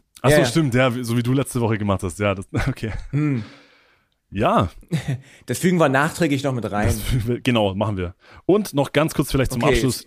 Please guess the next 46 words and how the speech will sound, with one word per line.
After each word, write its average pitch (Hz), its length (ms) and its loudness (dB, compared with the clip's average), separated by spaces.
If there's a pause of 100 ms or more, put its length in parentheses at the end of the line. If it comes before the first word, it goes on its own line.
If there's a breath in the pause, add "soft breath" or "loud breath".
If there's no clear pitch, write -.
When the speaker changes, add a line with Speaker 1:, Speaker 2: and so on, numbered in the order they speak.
Speaker 1:
die, 113 400 -2
wenn 113 200 0
man 123 160 4
wirklich 143 260 0
von 131 140 2
den 123 120 2
M-V-P-Trophäen 127 960 -2
spricht, 139 500 -4
äh, 113 120 -6
sind 113 160 -2
die 117 80 -4
Celtics 127 460 -2
der 131 100 0
All-Time-Leader 117 680 0
mit 104 260 -4
zehn 117 280 0
Stück, - 360 -2 (100)
fünf - 280 0
davon 104 320 0
Bill 98 100 2
Russell. 104 380 2 (760 loud breath)
Dann 120 200 0
die 120 60 2
Lakers 127 340 2
mit 113 180 -4
acht, - 540 -2 (160)
äh, 110 240 -2
Magic 110 420 -2
und 110 120 -8
Kareem 113 280 0
jeweils 107 360 -2
drei. 104 420 0 (500 soft breath)
Und 101 140 -4
dann 110 140 0
kommen 123 280 0
mit 113 140 -2
jeweils 117 340 2
sechs 95 640 -4 (100)
die 107 400 -2
eben 120 160 0
angesprochenen 110 520 0
Seventy-sixers, - 840 -4
die 107 120 -4
sich 101 240 -6
auf - 340 -4
vier 135 640 -2